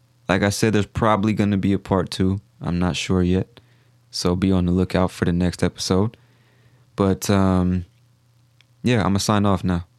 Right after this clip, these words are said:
I'ma go watch U F C, watch some people punch some other people in the face because that's fun for me.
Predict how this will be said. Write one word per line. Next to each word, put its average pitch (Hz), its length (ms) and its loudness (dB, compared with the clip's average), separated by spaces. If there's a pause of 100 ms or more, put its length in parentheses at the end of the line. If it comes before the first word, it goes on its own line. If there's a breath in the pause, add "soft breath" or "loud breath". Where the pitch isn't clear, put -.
(120)
I'ma 92 100 0
go 95 160 2
watch 92 380 0 (560)
U 95 160 0
F 90 100 0
C, 92 320 -2 (600)
watch 95 180 -2
some 92 140 -4
people 95 300 -2
punch 92 200 -2
some 92 160 -2
other 87 120 0
people 90 280 -2
in 87 80 0
the 87 60 -4
face 90 380 -2
because - 400 -2 (880 soft breath)
that's - 160 -2
fun 87 200 -2
for 87 120 -4
me. 87 160 -6